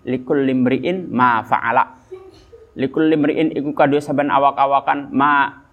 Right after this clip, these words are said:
utawi perkara fa'ala kang agawe sapa imri'in. Fa ulima, maka dikawruhi apa annaman setuhune wong, wa dhoba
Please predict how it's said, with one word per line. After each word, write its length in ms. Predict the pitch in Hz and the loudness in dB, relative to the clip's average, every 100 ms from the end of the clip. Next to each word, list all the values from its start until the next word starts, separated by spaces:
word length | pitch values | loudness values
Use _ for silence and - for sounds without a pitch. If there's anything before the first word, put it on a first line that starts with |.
| _ _ - | _ _ -14
utawi 260 | 127 139 | -4 -2
perkara 540 | 135 131 131 127 131 - | -2 -2 2 2 2 -2
fa'ala 800 | - 127 120 120 120 120 - _ | -2 -2 0 -2 0 0 -2 _
kang 240 | 123 117 | -4 -4
agawe 460 | - 113 101 107 113 | 0 0 2 -2 -2
sapa 400 | 113 120 113 - | -6 -6 -6 -2
imri'in. 640 | 147 156 190 156 90 - - _ _ _ | -2 0 0 -2 -4 -14 -20 _ _ _
Fa 240 | - - | 0 0
ulima, 400 | - 302 302 269 | 2 2 4 2
maka 320 | 262 233 240 202 | 4 2 2 -2
dikawruhi 720 | 202 202 202 202 202 190 - | 0 0 0 -2 -4 -6 0
apa 560 | 196 202 202 196 - | 0 2 0 0 2
annaman 720 | 196 202 196 190 190 196 180 160 | -2 -2 -4 -4 0 -2 -2 -4
setuhune 640 | 180 - 185 175 180 180 | -10 -2 0 2 0 0
wong, 640 | 175 165 226 156 113 - | 2 2 2 0 -10 -14
wa 400 | - 156 190 185 | 0 4 6 4
dhoba 560 | 151 156 156 180 - | 2 2 4 2 0